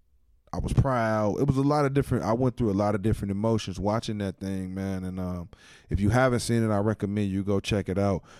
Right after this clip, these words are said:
But what I wanna kinda throw out, you know, to the, to the fellas, man, I'm gonna start with, uh, I'm gonna start with, with Miguel on this one, man, because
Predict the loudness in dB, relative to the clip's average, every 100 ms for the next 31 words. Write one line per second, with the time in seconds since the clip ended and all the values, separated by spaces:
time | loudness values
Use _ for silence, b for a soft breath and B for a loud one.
0 | B -4 2 4 4 4 2 0 0 0
1 | 2 2 4 4 2 -2 -10 -6 0 0
2 | 2 2 2 0 -2 0 0 2 2 0
3 | -2 -2 -2 -4 -2 0 2 2 2 0
4 | 2 2 2 0 -2 b b b -6 -4
5 | 2 2 4 2 0 -4 _ -2 0 2
6 | 4 6 6 4 2 2 0 -2 0 2
7 | 0 -2 B B 0 2 2 0